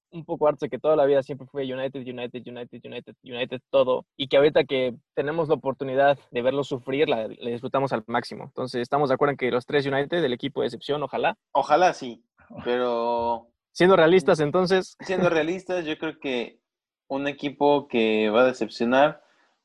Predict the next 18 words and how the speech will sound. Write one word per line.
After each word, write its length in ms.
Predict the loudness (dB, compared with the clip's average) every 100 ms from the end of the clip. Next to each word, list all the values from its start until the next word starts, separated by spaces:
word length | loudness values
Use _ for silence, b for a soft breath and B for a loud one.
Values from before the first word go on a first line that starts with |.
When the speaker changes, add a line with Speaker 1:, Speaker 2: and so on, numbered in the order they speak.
| 2
Speaker 2:
va 80 | 4
a 20 |
ser 260 | 4 4
el 640 | 4 4 2 0 -2 -6 _
Tottenham. 600 | 0 0 0 0 0 -4 _ _
No 400 | -8 0 0 0
creo 440 | 2 4 4 2 0
que 680 | 0 0 0 -2 -2 -6 -10
Mourinho 520 | -6 0 4 4 4 4
logre 280 | 4 4
hacer 340 | 2 2 0 0 -8 _ _ _ _ _ _ _ _
sus 280 | -4 -2
trabajos 480 | 4 6 6 4 0 2
previos, 440 | 2 2 -2 -12 -12
eh, 340 | -6 -4 -6 -6
en 160 | -6
Premier 320 | 0 0 0 0
League, 320 | -2 -2